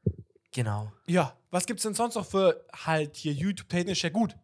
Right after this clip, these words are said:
Speaker 2: dieses, was du schon angeschnitten hast, ab in C.
Speaker 1: Ab in C, mal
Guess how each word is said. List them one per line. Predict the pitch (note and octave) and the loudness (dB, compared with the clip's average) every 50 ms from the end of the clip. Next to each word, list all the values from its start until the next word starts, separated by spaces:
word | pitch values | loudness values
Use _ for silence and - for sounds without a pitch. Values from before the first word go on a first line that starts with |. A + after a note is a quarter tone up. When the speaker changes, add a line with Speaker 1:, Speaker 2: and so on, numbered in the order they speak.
| _ - | _ -10
Speaker 2:
dieses, | D#3+ D3 C#3+ C#3 | -8 -6 -6 -2
was | C#3 C#3+ - | -4 -4 -2
du | - | -4
schon | C3 D3+ D#3 | -6 -4 -2
angeschnitten | - D#3+ E3+ D#3+ - E3+ E3 D#3+ D3+ | -2 -2 -2 -2 -4 -6 -6 -2 -2
hast, | D#3 D3+ - - _ _ - | -2 -2 -2 -6 _ _ 8
ab | - D#3+ D#3+ D3+ | 8 8 8 8
in | C#3+ C#3 | 0 -2
C. | - - D3+ E3 G#3+ A3 - _ _ _ _ _ _ _ _ - _ _ | 0 0 2 2 0 0 -4 _ _ _ _ _ _ _ _ -20 _ _
Speaker 1:
Ab | - A#2+ C3 C3+ | 6 6 6 6
in | C#3 C#3+ B2 | 4 2 0
C, | - - E3 F3 F#3+ | 0 2 2 0 0
mal | F#3 F3 D3+ D3+ D3+ D3+ | 2 2 2 2 2 -2